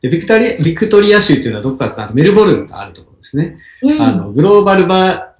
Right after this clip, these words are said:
Speaker 1: グローバルバルーニング社の気球の操縦されている、えー、石原三四郎さんに魅力の方を今回伝えていただこうかなと思うので、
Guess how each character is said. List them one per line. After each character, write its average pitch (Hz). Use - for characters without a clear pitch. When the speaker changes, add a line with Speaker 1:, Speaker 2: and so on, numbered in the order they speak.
Speaker 1:
グ 135
ロ 190
ー -
バ 185
ル 165
バ 170
ル 180
ー 175
ニ 175
ン 170
グ 170
社 110
の 101
気 -
球 170
の 170
操 165
縦 156
さ 151
れ 143
て 147
い 143
る、 135
え 123
ー、 -
石 127
原 156
三 160
四 156
郎 160
さ 156
ん 147
に 143
魅 147
力 139
の 139
方 143
を 131
今 113
回 101
伝 98
え -
て 107
い 104
た 110
だ 110
こ 117
う -
か 107
な 110
と 113
思 120
う -
の 117
で、 147